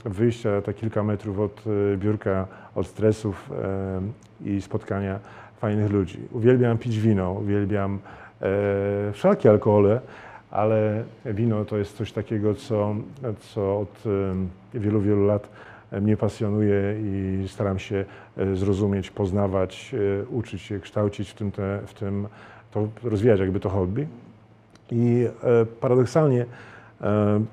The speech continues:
mm, dwadzieścia parę lat temu, czy nawet trzydzieści lat temu, e, byłem, e,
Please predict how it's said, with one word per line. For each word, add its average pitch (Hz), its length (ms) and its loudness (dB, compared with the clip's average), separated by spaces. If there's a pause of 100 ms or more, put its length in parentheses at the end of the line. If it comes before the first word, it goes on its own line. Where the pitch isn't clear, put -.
(120)
mm, 107 400 0
dwadzieścia 104 420 -2
parę 107 160 0
lat 104 160 2
temu, 104 280 -4
czy - 80 -16 (280)
nawet 95 180 -6
trzydzieści 104 440 -8
lat 95 120 -4
temu, 110 300 -2 (560)
e, 101 240 -2
byłem, 101 380 2
e, 104 40 2